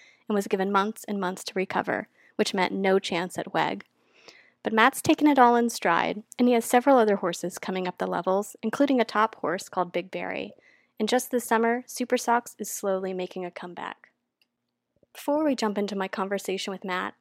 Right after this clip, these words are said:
I just wanted to take a minute to thank Absorbine for sponsoring this week's podcast. Absorbing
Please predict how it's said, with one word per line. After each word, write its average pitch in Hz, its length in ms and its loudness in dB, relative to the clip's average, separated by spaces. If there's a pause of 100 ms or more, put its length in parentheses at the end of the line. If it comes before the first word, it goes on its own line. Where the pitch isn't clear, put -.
I - 60 -2
just 247 200 -4
wanted 262 220 0
to 240 80 -6
take 233 240 -4
a 254 60 0
minute 190 300 -4
to 208 100 -8
thank 208 260 -6
Absorbine 190 560 0
for 214 140 -6
sponsoring 190 560 -2
this 190 200 -8
week's - 200 -6
podcast. - 640 -8 (320)
Absorbing 254 640 2